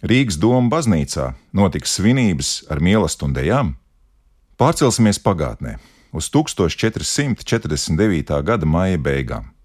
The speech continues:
kad Silvestrs Stodevešers bija ceļā no Marienburgas Prūsijā uz Rīgu.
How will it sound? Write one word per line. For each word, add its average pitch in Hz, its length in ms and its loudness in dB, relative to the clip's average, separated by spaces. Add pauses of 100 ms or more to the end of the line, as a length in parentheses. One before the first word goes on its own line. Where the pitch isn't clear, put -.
(180)
kad 76 80 -2
Silvestrs 123 560 2
Stodevešers 113 720 0 (100)
bija 85 220 -2
ceļā 147 180 2
no 90 160 2
Marienburgas 98 640 0
Prūsijā 110 540 0 (180)
uz 90 160 0
Rīgu. 69 400 -2